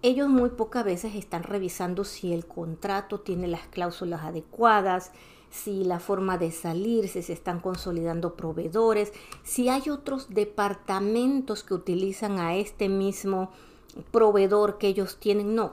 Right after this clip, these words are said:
cada área funcional normalmente solo verifica lo suyo, con las mejores intenciones. Pero cuando también trabajan muy bien con un proveedor y se adaptan a ese proveedor y dicen, "Yo tengo años trabajando con este proveedor y me da mi mejor función",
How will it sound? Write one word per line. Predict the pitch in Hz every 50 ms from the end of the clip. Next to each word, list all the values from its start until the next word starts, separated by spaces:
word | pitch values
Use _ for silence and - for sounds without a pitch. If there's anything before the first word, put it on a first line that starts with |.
| -
cada | - - 240 240 - 262
área | 262 254 254 254
funcional | - - 247 233 226 - 220 208 208 214 233 240
normalmente | 226 202 180 185 190 196 202 208 202 208 208 208 214 208
solo | 208 - - - 269 269 269 269
verifica | 262 240 202 190 180 185 - 185 170 - 190 175
lo | 180 196 202 214
suyo, | 208 - - 392 403 220 180 156 - - - - - - - - - - - - - - - - - - - -
con | - - 262 262
las | 277 269
mejores | 277 269 262 - 339 359 349 349
intenciones. | 277 254 247 - 214 226 - - 392 381 320 208 170 - - - - - - - - - - - _ - - - - - - -
Pero | - 294 294 285 -
cuando | - 285 285 277 277
también | 277 - 269 269 269 262 269 302 330 349 370 - - - - - - - - - -
trabajan | - 262 254 247 254 277 294 302 294 262 233 226
muy | 233 247 262 277
bien | 240 233 226 240 254
con | 254 254 233 208
un | 196 196 214 226
proveedor | 220 - 240 240 220 226 208 196 202 202 196
y | 202
se | 202 - 185
adaptan | 165 165 190 208 208 - 247 226 208
a |
ese | 214 208 - 220
proveedor | - 208 180 165 170 170 160 202 220 220
y | 185 175
dicen, | 196 202 - 196 180
"Yo | 175 175 180
tengo | - 208 208 196 202
años | 202 208 220 208
trabajando | - 202 185 170 175 170 - 208 202 196 175 165
con | - - 160 160 180
este | 180 - - 220
proveedor | - - 214 214 202 208 208 226 226 214
y | 196
me | 170 160 160
da | 160 165
mi | 190 202
mejor | 208 214 202 196 214 214
función", | 208 - 240 233 226 - - 262 247 214 208